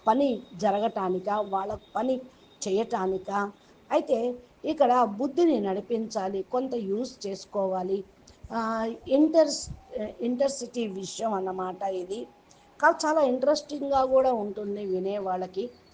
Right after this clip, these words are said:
యురేనియం లోపల ఎంత ఎనర్జీ ఉందో సైన్స్ వాళ్ళకి అర్థమైపోయింది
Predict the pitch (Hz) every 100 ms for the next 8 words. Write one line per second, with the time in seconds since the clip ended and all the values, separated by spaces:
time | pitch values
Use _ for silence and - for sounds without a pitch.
0 | - _ - 262 311 359 311 247 247 190
1 | - - 202 214 220 214 196 202 - 185
2 | 208 202 208 170 196 202 165 202 185 180
3 | 180 202 180 - _ _ - 254 294 311
4 | - 208 190 185 185 233 - 190 160 240
5 | 180 - 180 180 175 180